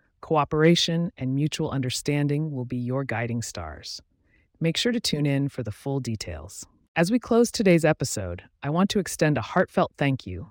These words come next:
for joining us on Libra Daily Horoscope. Balance is not something you find, but something you create.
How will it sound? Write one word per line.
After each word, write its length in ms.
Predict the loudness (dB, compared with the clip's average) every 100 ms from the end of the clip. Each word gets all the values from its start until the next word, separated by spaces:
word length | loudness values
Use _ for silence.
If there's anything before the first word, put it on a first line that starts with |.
| _
for 160 | -10
joining 420 | -2 0 2 2 0
us 200 | -2 -4
on 120 | -2
Libra 260 | -2 -4
Daily 260 | -4 -4 -4
Horoscope. 720 | -6 -6 -6 -8 -10 -14 -16 -20 _ _ _ _ _ _ _ 0
Balance 400 | 4 6 4 2
is 140 | 2
not 260 | 4 4 2
something 320 | 0 0 0
you 100 | -2
find, 540 | -4 -6 -6 -8 -12 -16 _ -12
but 140 | -8
something 340 | -4 -4 -2
you 140 | -2 -4
create. 640 | -6 -4 -2 -2 -4 -16